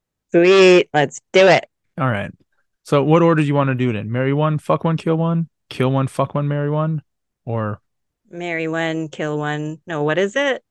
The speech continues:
Speaker 2: M-, you wanna do
Speaker 1: <laughs>
Speaker 2: m-,
Speaker 1: What do I
Speaker 2: marry
Speaker 1: have to do?
Speaker 2: You have to pick. There's gonna be three people I'm gonna list, and you're gonna have to pick which one you'd marry, which one you'd kill, and which one you'd fuck.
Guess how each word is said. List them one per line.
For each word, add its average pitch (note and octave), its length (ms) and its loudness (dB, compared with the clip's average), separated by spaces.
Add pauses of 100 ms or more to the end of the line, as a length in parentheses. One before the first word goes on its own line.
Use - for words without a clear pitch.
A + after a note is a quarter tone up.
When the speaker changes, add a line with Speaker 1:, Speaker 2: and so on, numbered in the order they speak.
Speaker 2:
M-, D#3+ 140 -2 (100)
you C#3+ 200 -4
wanna C#3+ 180 6
do C3 100 4
Speaker 1:
<laughs> - 0 -
Speaker 2:
m-, E3+ 140 4 (220)
Speaker 1:
What - 160 0
do - 80 2
I - 0 -
Speaker 2:
marry D#3 300 4
Speaker 1:
have E4+ 220 -4
to E4 120 -12
do? E4+ 320 -12 (480)
Speaker 2:
You D#3 80 4
have D3+ 120 0
to D3+ 100 0
pick. C#3+ 300 -4 (460)
There's B2 320 -4 (100)
gonna C3 220 -2
be A#2 300 -2 (340)
three D#3 220 0
people C#3 480 -4 (260)
I'm B2 140 -2
gonna C#3 180 -2
list, A2+ 400 -6 (480)
and B2 140 -4
you're C3 100 0
gonna C3 140 0
have B2+ 140 -2
to B2 80 -4
pick A2+ 200 -6
which A#2 180 -6
one D#3+ 140 -4
you'd F3+ 140 -4
marry, A#2 360 -6 (460)
which A#2 240 -6
one C3+ 140 -4
you'd A2 160 -10
kill, B2+ 400 -4 (120)
and A#2 140 -10
which A#2+ 160 -8
one A#2 140 -8
you'd G#2 140 -12
fuck. - 340 -10